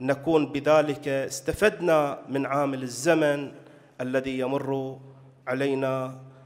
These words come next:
نسأل الله سبحانه وتعالى أن يوفقنا لذلك بتوفيقاته ويسددنا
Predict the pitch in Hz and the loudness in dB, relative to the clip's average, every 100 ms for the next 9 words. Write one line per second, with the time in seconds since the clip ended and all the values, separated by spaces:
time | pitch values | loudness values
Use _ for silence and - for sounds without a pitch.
0 | - - - 127 151 156 139 147 139 160 | -18 -8 -2 0 2 2 2 -6 -4 0
1 | 151 143 143 131 147 139 156 147 139 135 | 2 2 0 -2 -4 -2 -2 -2 -2 -4
2 | 131 135 185 160 165 165 160 - - - | -4 -4 -4 0 2 2 2 -2 -12 -20
3 | - - 127 127 151 147 135 131 - - | -20 -16 -6 4 4 4 0 -6 -12 -20
4 | - - - - 120 135 127 131 131 135 | -20 -20 -20 -20 -6 -4 -4 -4 -4 2
5 | 151 151 151 135 120 113 123 120 151 151 | 4 4 -2 -4 -4 -6 -8 -6 -2 0
6 | 143 139 135 127 | 2 2 -2 -4